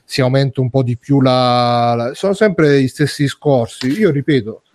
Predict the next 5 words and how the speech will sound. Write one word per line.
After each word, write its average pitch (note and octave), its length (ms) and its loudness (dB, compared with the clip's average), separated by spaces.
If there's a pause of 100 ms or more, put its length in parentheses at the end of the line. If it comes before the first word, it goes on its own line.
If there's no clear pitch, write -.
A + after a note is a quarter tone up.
(340)
fatevi G3 380 2
anche D3+ 280 0
una, C3 960 2
un, B2 840 -6
non, C4 480 0